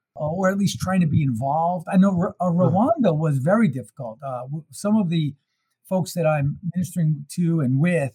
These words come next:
Speaker 1: is my colleagues, pastoral colleagues there in Ethiopia, they came to Ethiopia because it was easier than Rwanda. So
Speaker 2: Oh.
Speaker 1: I'm not so sure about the laws there, but it is, it is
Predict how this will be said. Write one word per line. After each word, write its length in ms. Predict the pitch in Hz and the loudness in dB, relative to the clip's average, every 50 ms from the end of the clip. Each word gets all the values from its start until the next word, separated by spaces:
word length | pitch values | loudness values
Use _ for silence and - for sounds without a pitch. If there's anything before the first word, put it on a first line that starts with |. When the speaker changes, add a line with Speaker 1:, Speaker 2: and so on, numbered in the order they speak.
| _ - | _ -20
Speaker 1:
is 140 | 135 117 - | -20 -16 -10
my 200 | - 156 151 156 | -6 -6 -6 -6
colleagues, 720 | 147 - - - 170 185 185 156 127 123 123 120 123 - _ - | -8 -10 -8 -6 -2 -2 -2 -2 -2 -4 -6 -10 -14 -20 _ -8
pastoral 360 | - 160 156 - - 135 - - _ | -6 -6 -6 -6 -8 -12 -14 -12 _
colleagues 380 | - 156 160 165 143 123 110 104 | -10 -6 -4 -4 -4 -4 -6 -6
there 180 | 143 135 135 131 | -8 -6 -6 -4
in 40 | 131 | -6
Ethiopia, 580 | 131 - - 151 160 190 202 190 151 131 123 - _ _ _ _ _ _ _ _ - | -6 -4 -4 -2 -2 -2 0 -2 -4 -6 -6 -8 _ _ _ _ _ _ _ _ -4
they 560 | 240 - 143 147 180 202 214 240 233 165 - - - - | -2 0 0 2 2 4 4 4 2 2 -2 -6 -10 -4
came 180 | - 190 208 185 | 0 0 2 2
to 80 | 196 175 | 2 0
Ethiopia 540 | 160 - 147 170 156 165 190 180 - 165 135 | -2 -2 -2 -2 0 0 0 0 0 -2 -2
because 280 | 127 147 - - 170 - | -2 -4 -4 -4 -4 -4
it 60 | 156 | -2
was 120 | 151 147 | -4 -4
easier 420 | - - 196 190 165 156 180 156 147 | -2 2 2 4 4 4 2 0 0
than 200 | 139 156 147 143 | 0 0 0 0
Rwanda. 540 | 139 139 131 139 147 156 156 151 120 113 - _ _ _ _ _ _ _ _ _ _ _ | 0 0 0 0 0 2 0 0 -2 -4 -10 _ _ _ _ _ _ _ _ _ _ _
So 200 | - 123 120 160 | -6 -2 0 4
Speaker 2:
Oh. 20 | 160 | 4
Speaker 1:
I'm 160 | 165 233 277 | 4 4 4
not 140 | 302 - - | 4 2 2
so 120 | - - | 0 -2
sure 200 | 160 - - 190 | -4 0 0 2
about 200 | 180 160 160 147 | 2 2 2 0
the 60 | - | 0
laws 480 | 131 127 139 143 160 170 170 156 - - | -4 -2 0 2 2 2 2 0 -2 -6
there, 180 | - 123 110 113 | -10 -10 -10 -8
but 160 | 113 123 151 151 | -4 -4 -2 0
it 140 | 165 175 196 | 0 2 4
is, 220 | 233 240 - - _ _ - | 4 2 2 -2 _ _ -6
it 160 | 190 175 180 | -2 0 2
is 340 | 208 208 202 160 - - | 2 2 2 0 -2 -6